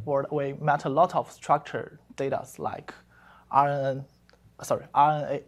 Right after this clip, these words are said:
A, uh, R N A, uh, sequence, which is represented a lot of the amino, uh, am-, amino acid, acids. And also, we represent the molecular with graphs.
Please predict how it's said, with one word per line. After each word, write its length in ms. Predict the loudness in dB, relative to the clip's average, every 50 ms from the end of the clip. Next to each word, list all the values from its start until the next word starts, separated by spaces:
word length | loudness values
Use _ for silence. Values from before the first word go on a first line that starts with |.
| _ _ -6
A, 40 | -4
uh, 240 | -4 -2 -4 -6 -8 -12 -4
R 220 | 2 2 4 4 2
N 160 | 0 -4 -4
A, 240 | -6 -6 -8 -8 -10 -16 _ _ _ _ _ _ -20 -20 _ _ _ -6
uh, 120 | -6 -6
sequence, 680 | -2 -2 -2 2 2 0 0 0 -8 -12 -14 -14 -18 -20 -18 -20 -10 -10
which 200 | -8 -6 -4 -6
is 160 | -6 -4 -6
represented 720 | -6 -6 -6 -10 -10 -4 -2 -2 -2 -2 -2 -2 -2 0
a 60 | 0
lot 300 | 2 6 6 4 4 4
of 600 | 0 0 0 0 -4 -8 -14 -20 -20 -20 -20 -20 -10
the 400 | -6 -4 -4 -4 -4 -4 -6 -6 -8 _ -4
amino, 640 | -4 -4 -4 -4 -8 -6 -6 -6 -6 -6 -10 -12 _ _ -20 _ _ _
uh, 160 | -4 -4 -4 -6 -14 _ _ _ 2
am-, 200 | 2 2 2 -2 -8 -2 _
amino 400 | 0 2 2 0 0 0 -2 0 -2
acid, 240 | -4 -6 -6 -14 -16 _ -4
acids. 520 | -4 -4 -4 -8 -14 -14 -14 _ _ _ _ -20 -20 -20 -20 -12 -4
And 80 | 2 4
also, 500 | 4 4 4 4 6 6 6 6 2 -2
we 220 | -4 -4 -4 -4
represent 640 | -4 -6 -6 -6 -6 -6 -2 0 0 -2 -2 -6 -8
the 300 | -10 -4 0 0 0 0
molecular 560 | -2 -6 -2 0 0 0 0 -4 -4 -4 -6 -10 -12 -20 _ _ _ _ _ _ _
with 340 | -4 -2 -2 -2 -4 -10 4
graphs. 520 | 6 6 6 6 2 -12 -16 -16 -18 -20